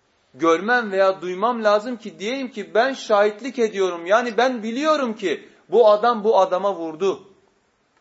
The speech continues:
İnsan ilimsiz Allah'ın varlığına şahitlik edemez.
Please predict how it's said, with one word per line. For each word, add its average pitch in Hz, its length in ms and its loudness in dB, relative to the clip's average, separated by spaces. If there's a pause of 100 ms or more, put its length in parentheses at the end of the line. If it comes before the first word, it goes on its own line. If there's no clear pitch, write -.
(420)
İnsan 185 580 -2
ilimsiz 208 640 -6
Allah'ın 202 600 0
varlığına 196 480 -2
şahitlik 190 580 -4
edemez. 170 600 -4